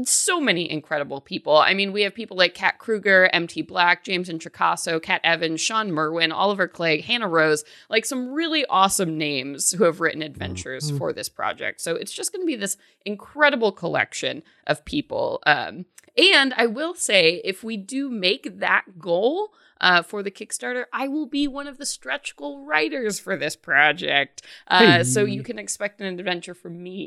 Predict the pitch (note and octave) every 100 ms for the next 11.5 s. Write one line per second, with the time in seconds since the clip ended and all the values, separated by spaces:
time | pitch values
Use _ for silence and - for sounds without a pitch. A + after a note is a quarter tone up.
0 | - D3 - - D#3 C#3+ C3 - D#3+ -
1 | - - - A3 E3 - D#3+ - E3+ D3
2 | - _ _ - E4+ D#4+ - A4 E4+ A3+
3 | F3 E3+ F3 - G3+ G3+ G3 G#3 G3+ -
4 | F#3+ F3+ F3+ E3+ - - - - C#4+ A#3+
5 | G3+ - E3+ - D3 C#3+ D3 D#3+ - -
6 | - - - - - D4 G#3+ G#3 G#3+ -
7 | - - A#3 A3+ A3 F#3 A3 B3+ G3+ -
8 | - B3 A#3 A#3 A#3 G#3 G#3 A#3 A#3 B3
9 | B3 - G#3+ D4+ D4 D#4+ C#4+ D4 C#4 -
10 | - - - C#4 C#4 C4 - - D4 C#4+
11 | A#3+ A#3+ F3+ C#3